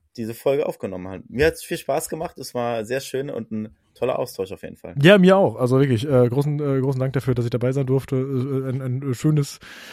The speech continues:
Speaker 2: äh, ein schöner Austausch, äh, dass du mal bei uns warst, jetzt war ich mal bei euch. Also es ist wirklich, äh, großartig. Mir macht's immer Spaß zu podcasten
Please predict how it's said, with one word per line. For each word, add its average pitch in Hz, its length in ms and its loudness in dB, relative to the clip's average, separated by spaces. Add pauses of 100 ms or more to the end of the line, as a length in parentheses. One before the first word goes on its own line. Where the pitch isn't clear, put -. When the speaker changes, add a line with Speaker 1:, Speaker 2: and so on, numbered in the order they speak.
(140)
Speaker 2:
äh, 139 80 2
ein 147 120 2
schöner 170 220 6
Austausch, 151 580 6
äh, 135 160 2
dass 131 180 0
du 175 120 4
mal 151 120 6
bei 151 100 4
uns 160 180 2
warst, 147 180 2
jetzt 139 80 -2
war 147 100 6
ich 131 60 4
mal 139 100 4
bei 139 80 4
euch. 135 320 2
Also 123 200 2
es 113 100 -2
ist 120 140 -4
wirklich, 117 360 0
äh, 120 260 -2
großartig. 113 380 -4
Mir 131 100 2
macht's 127 140 -4
immer 123 120 -6
Spaß 117 240 -6
zu - 80 -16
podcasten 107 520 -4